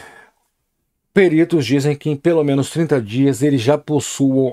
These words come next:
alguma resposta. Aí é que vem a coisa. Não foi acidente, porque já havia se pedido pra ser sinalizado esses cabos e a companhia responsável por isso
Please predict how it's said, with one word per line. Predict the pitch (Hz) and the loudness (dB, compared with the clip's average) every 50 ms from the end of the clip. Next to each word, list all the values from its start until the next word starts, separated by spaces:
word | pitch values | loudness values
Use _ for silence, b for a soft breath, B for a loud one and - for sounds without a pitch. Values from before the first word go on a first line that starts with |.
| 113 131 | 0 0
alguma | 139 139 123 110 127 135 139 139 139 127 | 0 0 2 0 0 0 0 0 0 -2
resposta. | 107 107 139 131 - - - 98 90 80 78 - - - 73 62 - _ _ _ _ _ _ _ _ _ _ _ _ _ _ _ _ _ _ _ _ _ _ _ _ _ _ _ _ _ _ _ _ _ _ _ _ _ _ _ _ _ B B B B B B B | -2 -4 -6 -8 -8 -6 -2 0 0 0 -2 -6 -12 -12 -14 -16 -16 _ _ _ _ _ _ _ _ _ _ _ _ _ _ _ _ _ _ _ _ _ _ _ _ _ _ _ _ _ _ _ _ _ _ _ _ _ _ _ _ _ B B B B B B B
Aí | - 120 131 131 131 131 147 160 | -2 0 2 2 2 2 2 0
é | 156 | 0
que | 147 - 143 135 | 0 -2 -6 -4
vem | 107 120 123 123 | -2 0 0 0
a | 123 123 | -2 -4
coisa. | - - 90 87 78 71 65 62 - _ _ _ - | -4 -2 0 0 0 0 -4 -6 -14 _ _ _ -4
Não | 123 139 143 | -2 -2 -2
foi | 135 - 143 127 104 | -2 -2 -2 -2 -2
acidente, | 85 - - - 76 65 62 57 55 - - - - _ _ _ B B B B B B _ | -2 -4 -10 -14 -10 -10 -10 -10 -12 -16 -20 -20 -20 _ _ _ B B B B B B _
porque | - 117 - - 123 110 | -8 -8 -4 -2 -2 -2
já | 90 95 95 78 | 0 0 0 0
havia | 71 62 69 98 131 147 131 | -2 -2 -4 -2 0 0 0
se | - - 117 | -2 -6 -10
pedido | - - 87 71 64 - 62 65 71 71 69 | -10 -10 -10 -10 -10 -12 -8 -8 -8 -8 -8
pra | - - 90 80 | -10 -12 -12 -10
ser | - - 85 | -8 -10 -10
sinalizado | - - - 110 101 90 87 85 78 69 64 58 - 73 87 101 120 110 101 | -10 -8 -8 -6 -4 -4 -4 -4 -4 -8 -10 -8 -2 -2 0 0 -2 -4 -8
esses | - - 78 69 - | -10 -10 -12 -12 -14
cabos | - - 65 64 62 64 71 82 80 - - - _ _ _ _ _ _ _ _ _ _ _ - | -10 -8 -6 -6 -6 -8 -10 -14 -18 -20 -20 -20 _ _ _ _ _ _ _ _ _ _ _ 0
e | 143 143 139 139 - _ _ _ _ | 0 0 0 -2 -4 _ _ _ _
a | - 110 | -4 -4
companhia | - - 147 147 139 135 110 104 113 127 131 | -2 -2 -4 -2 0 -2 0 0 0 0 -2
responsável | 104 92 98 - - - 78 76 - 82 78 71 71 65 | -2 -4 -8 -10 -10 -12 -10 -8 -6 -6 -6 -6 -8 -10
por | 65 78 80 | -8 -8 -6
isso | 98 117 113 - - - - | -4 -4 -6 -6 -8 -12 -14